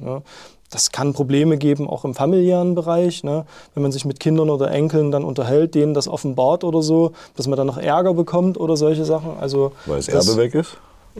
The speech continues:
Speaker 1: Ja, das haben Sie jetzt gesagt, ne? Aber, äh, wir schielen ja nicht nur aufs Erbe unserer, äh, Vorgängergeneration, um Gottes Willen, ne? Ähm, aber natürlich, ähm,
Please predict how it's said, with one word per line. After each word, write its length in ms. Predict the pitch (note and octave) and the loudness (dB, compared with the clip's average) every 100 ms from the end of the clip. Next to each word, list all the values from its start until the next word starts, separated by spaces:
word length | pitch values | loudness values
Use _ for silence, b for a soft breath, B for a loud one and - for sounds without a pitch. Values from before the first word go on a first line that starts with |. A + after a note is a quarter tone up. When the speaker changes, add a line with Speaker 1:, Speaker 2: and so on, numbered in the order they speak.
| G#3 D3+ C3 - - - | -16 -14 -16 -18 -20 -12
Speaker 1:
Ja, 180 | - C#3+ | -4 0
das 140 | D3 | 0
haben 120 | C3 | -2
Sie 100 | A#2+ | 0
jetzt 180 | D3+ F3+ | 2 2
gesagt, 380 | F3+ E3+ E3 - | 0 2 0 2
ne? 240 | D3 E3 | 0 2
Aber, 260 | - C#3+ C#3 - B B | 2 2 2 -2 B B
äh, 120 | C3 | 0
wir 120 | C3 | 2
schielen 280 | C#3 E3+ F#3 | 4 4 4
ja 80 | E3+ | 4
nicht 180 | E3+ E3+ | 4 4
nur 200 | D#3+ F3 | 2 2
aufs 160 | - | 0
Erbe 320 | - D#3 F#3+ | 2 4 6
unserer, 680 | E3+ E3+ E3+ D#3 D#3 D3 - | 6 6 6 6 6 6 4
äh, 120 | F#3 | 0
Vorgängergeneration, 1080 | D3+ E3+ F#3+ F#3+ E3+ D3+ D3 C3+ C3 - C3+ | 2 2 4 4 4 4 4 2 0 2 0
um 100 | C3 | 2
Gottes 300 | C#3+ D3 B2+ | 0 0 2
Willen, 280 | C3+ D#3 C3 | 4 4 4
ne? 180 | C3+ D3+ B B B B | 0 -2 B B B B
Ähm, 220 | D3 C#3 C#3+ | 0 0 2
aber 160 | C#3+ | 2
natürlich, 540 | C#3 C3 F3+ G#3+ - G3+ | 2 4 6 4 4 0
ähm, 360 | D3 C#3+ C#3 | 0 0 -2